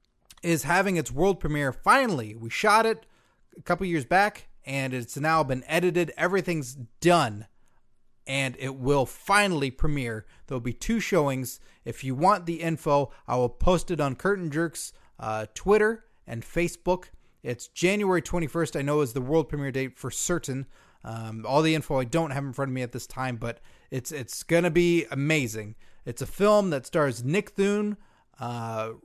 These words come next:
Rick Overton, Frank Coyote, myself, John Hennigan, John, uh,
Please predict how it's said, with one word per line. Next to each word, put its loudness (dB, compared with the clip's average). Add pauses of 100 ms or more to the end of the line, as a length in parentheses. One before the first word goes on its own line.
(160)
Rick 2
Overton, 0 (140)
Frank -2
Coyote, 0 (200)
myself, 0 (320)
John 2
Hennigan, -2 (480)
John, 2 (520)
uh, -2